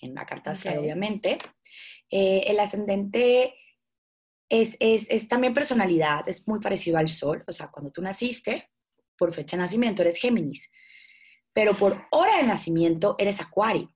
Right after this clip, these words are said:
Speaker 1: Eso es el ascendente. Entonces, esto quiere decir que cuando, que cuando naciste tu Géminis, trató de ascender a Acuario. Fue como si a la hora en que naciste, la primera energía que tocaste fue la de Acuario, entonces te, te pintaste de Acuario.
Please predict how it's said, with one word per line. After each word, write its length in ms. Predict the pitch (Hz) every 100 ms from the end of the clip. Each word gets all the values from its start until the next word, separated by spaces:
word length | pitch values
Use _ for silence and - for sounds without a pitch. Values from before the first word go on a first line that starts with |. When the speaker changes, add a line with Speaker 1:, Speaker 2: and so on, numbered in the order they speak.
| _ _ _
Speaker 1:
Eso 120 | -
es 80 | 170
el 80 | 165
ascendente. 520 | 143 143 151 202 180
Entonces, 340 | 147 151 147 175
esto 180 | -
quiere 160 | 202 202
decir 220 | 190 175
que 80 | 147
cuando, 320 | 147 139 - - - -
que 100 | -
cuando 220 | - 151 147
naciste 320 | 147 170 233
tu 120 | 196
Géminis, 580 | - 190 196 240 285 - - - _
trató 520 | 208 208 202 - 240
de 160 | 240 262
ascender 720 | 254 - 196 180 180 220 285 - -
a 60 |
Acuario. 460 | 165 - 165 - - _ _ _ _ _
Fue 300 | _ - 226
como 220 | 226 277 294
si 140 | 220
a 100 | 180
la 160 | 170 175
hora 140 | 233
en 60 | 311
que 100 | 220
naciste, 480 | 165 165 196 -
la 200 | 175 170
primera 380 | - 220 233 311
energía 420 | 339 220 - 190
que 100 | 175
tocaste 440 | 170 160 208 214 175
fue 140 | -
la 80 | 165
de 40 | 160
Acuario, 340 | 160 180 180
entonces 380 | 160 - - 175
te, 200 | 175 165
te 80 | -
pintaste 580 | 165 151 151 175 170 -
de 60 | 160
Acuario. 500 | 151 - - -